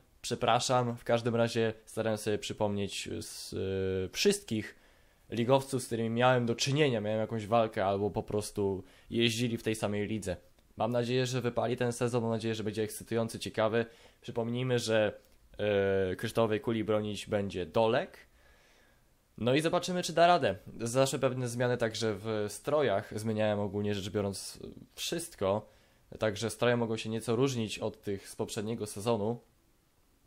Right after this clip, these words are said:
Aczkolwiek, mm, te, które były bardziej charakterystyczne, to zostawiłem. Na przykład strój Lecza, który był czarny. Dobra, koniec gadania. Przejdźmy do pierwszego konkursu. Także nie będę nic restartował, jeżeli będzie po prostu chujowy wiatr, to będziemy w takim wietrze skakać.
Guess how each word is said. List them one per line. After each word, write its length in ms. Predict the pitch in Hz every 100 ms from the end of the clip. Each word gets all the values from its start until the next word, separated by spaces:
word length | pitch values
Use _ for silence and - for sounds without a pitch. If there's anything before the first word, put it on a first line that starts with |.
| _ _
Aczkolwiek, 600 | - - - 135 127 123 -
mm, 680 | 120 123 123 123 123 123 -
te, 140 | - 143
które 300 | - 139 127
były 140 | 120
bardziej 260 | 113 120 123
charakterystyczne, 640 | 110 104 107 104 110 110
to 100 | 101
zostawiłem. 560 | 104 98 - 98 98 85 - - - - - _
Na 80 | -
przykład 420 | 104 120 117 107
strój 380 | - - 113 107
Lecza, 320 | 104 104 -
który 240 | 92 104 95
był 140 | 95
czarny. 400 | - 98 82 78 - - - - _ - - - _ -
Dobra, 400 | 165 170 101 - - -
koniec 320 | 143 156 143
gadania. 420 | 123 123 127 107
Przejdźmy 320 | 98 135 123 135
do 100 | 120
pierwszego 540 | 127 120 - 143 131
konkursu. 720 | 127 120 123 117 - 123 135 - - 117
Także 260 | 127 131
nie 80 | 131
będę 240 | 131 120
nic 160 | 123 123
restartował, 600 | 117 117 117 120 147 117
jeżeli 200 | 107 110
będzie 200 | 110 107
po 60 | 98
prostu 240 | 107 -
chujowy 360 | 107 113 107 98
wiatr, 240 | 101 -
to 100 | -
będziemy 260 | 98 98 92
w 40 |
takim 300 | 92 - 95
wietrze 280 | 95 92 104
skakać. 480 | - 107 - -